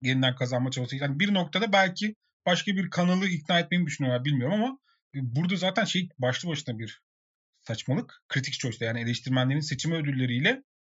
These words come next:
aynı güne almaları, başka gün <laughs> kalmamış gibi aynı güne almaları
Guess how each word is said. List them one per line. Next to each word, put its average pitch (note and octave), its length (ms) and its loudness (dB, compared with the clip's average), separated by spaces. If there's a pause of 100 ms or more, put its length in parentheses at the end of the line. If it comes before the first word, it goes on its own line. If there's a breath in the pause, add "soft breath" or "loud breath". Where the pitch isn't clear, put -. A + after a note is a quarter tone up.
(180)
aynı E3+ 240 4
güne B2+ 220 4
almaları, A2+ 560 0
başka B2 260 0
gün B2 200 0
<laughs> - 0 -
kalmamış C#3+ 540 0
gibi D3 300 -4 (320 loud breath)
aynı E3 220 2
güne D#3 160 2
almaları D3+ 480 4